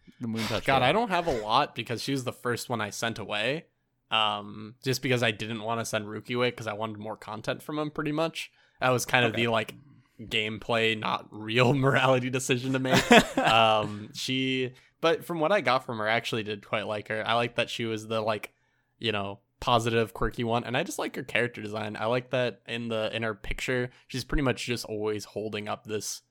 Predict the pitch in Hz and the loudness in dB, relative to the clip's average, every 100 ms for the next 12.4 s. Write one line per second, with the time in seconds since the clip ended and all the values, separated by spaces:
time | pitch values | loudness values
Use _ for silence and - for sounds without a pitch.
0 | _ _ 104 98 - - - 101 107 110 | _ _ -4 -4 -6 -6 -6 -2 0 0
1 | 110 107 101 - - 117 - - - - | 0 -2 -4 -8 -4 -4 -4 -8 -10 -12
2 | _ _ 123 117 110 107 95 - - 127 | _ _ 0 0 0 -4 -6 -6 -2 -2
3 | - - _ - 160 165 131 147 180 - | -2 -20 _ -4 0 2 2 2 4 6
4 | 139 - 160 160 156 127 120 113 120 123 | 6 6 0 2 0 0 -2 -2 -2 0
5 | 113 104 107 107 107 107 104 104 - _ | 0 -2 -4 -4 -4 -6 -10 -16 -20 _
6 | _ _ _ _ _ _ - - 135 - | _ _ _ _ _ _ 12 12 12 0
7 | 113 104 107 123 131 131 135 131 131 131 | -4 -2 -2 0 0 0 -2 0 0 2
8 | 135 113 107 - 120 104 - 101 - - | 0 -2 -8 -4 -4 -4 -8 -10 -10 -8
9 | 101 98 101 - 107 127 - - - _ | -10 -10 -16 -10 -6 -6 -6 -12 -14 _
10 | _ 120 117 113 120 120 127 117 85 110 | _ -6 -4 -2 -2 0 4 4 2 0
11 | 104 98 107 92 67 101 - - - 98 | -4 -6 -6 -4 -4 -8 -14 -20 -16 -14
12 | - - 110 | -14 -6 -4